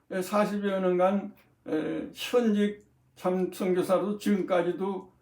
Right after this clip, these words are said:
이 늙은이가 그저 하고 있지만은요, 다른 방법이 없어요.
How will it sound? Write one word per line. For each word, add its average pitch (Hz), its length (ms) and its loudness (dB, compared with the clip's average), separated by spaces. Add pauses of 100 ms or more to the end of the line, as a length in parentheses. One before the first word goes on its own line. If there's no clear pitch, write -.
(120)
이 180 140 2
늙은이가 170 880 2 (120)
그저 165 200 0
하고 175 280 2
있지만은요, 175 960 0 (960)
다른 262 360 6
방법이 285 460 6
없어요. 262 580 2